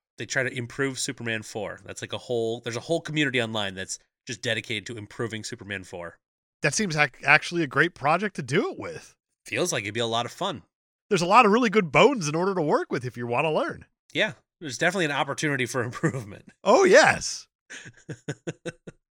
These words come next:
Speaker 1: So Superman goes to his left, to Lex's penthouse,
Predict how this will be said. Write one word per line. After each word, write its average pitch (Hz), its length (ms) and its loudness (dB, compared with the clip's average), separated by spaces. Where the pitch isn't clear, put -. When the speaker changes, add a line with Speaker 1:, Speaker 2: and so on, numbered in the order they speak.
Speaker 1:
So 180 160 0
Superman 175 600 0
goes 123 280 2
to 127 140 -4
his 110 200 -4
left, - 420 -10
to 151 300 0
Lex's 131 400 -2
penthouse, 95 680 -8